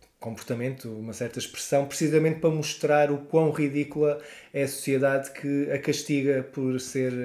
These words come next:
eh, assim, não havendo, obviamente, nenhuma razão para tal. Eh, e, e acho que é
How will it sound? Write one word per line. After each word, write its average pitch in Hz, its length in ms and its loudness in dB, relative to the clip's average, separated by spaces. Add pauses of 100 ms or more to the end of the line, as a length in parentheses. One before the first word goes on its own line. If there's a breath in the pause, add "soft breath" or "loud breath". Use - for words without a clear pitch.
(200)
eh, 120 400 -2
assim, 120 400 -6 (380 loud breath)
não 135 220 -2
havendo, 131 240 0
obviamente, 131 400 0
nenhuma 127 180 -4
razão 117 260 -8
para 117 140 -8
tal. 104 340 -12 (540 loud breath)
Eh, 127 340 2
e, 151 360 -4
e 170 40 -2
acho 185 200 -2
que 202 100 0
é - 320 -2